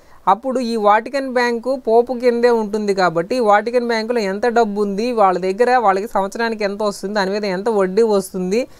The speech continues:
అన్న విషయం ఎవరికీ తెలియకుండా ఇక్కడ ఈ వాటికన్ బ్యాంకు ఒక సీక్రెట్గా,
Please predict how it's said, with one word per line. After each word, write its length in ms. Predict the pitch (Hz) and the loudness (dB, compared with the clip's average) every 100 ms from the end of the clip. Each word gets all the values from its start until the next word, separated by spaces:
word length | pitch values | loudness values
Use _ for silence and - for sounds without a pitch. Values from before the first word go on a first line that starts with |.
| - - | -20 -4
అన్న 180 | 196 233 | 0 2
విషయం 320 | 240 233 269 | 0 0 -2
ఎవరికీ 540 | 262 208 214 262 247 262 | 0 2 4 2 2 -2
తెలియకుండా 840 | 240 233 233 233 220 214 214 247 - _ - | 2 2 2 0 -2 2 2 2 -2 _ -8
ఇక్కడ 280 | 202 269 254 | -2 2 4
ఈ 260 | 262 226 | 2 0
వాటికన్ 520 | 233 208 226 247 262 240 | 2 4 4 2 -2 0
బ్యాంకు 680 | 214 220 214 233 277 440 440 - - | 0 -2 -2 -2 0 0 -2 -8 -2
ఒక 240 | 202 220 254 | 0 2 0
సీక్రెట్గా, 920 | 247 254 269 - 269 247 269 311 381 | 0 -4 -4 -2 -2 2 4 4 2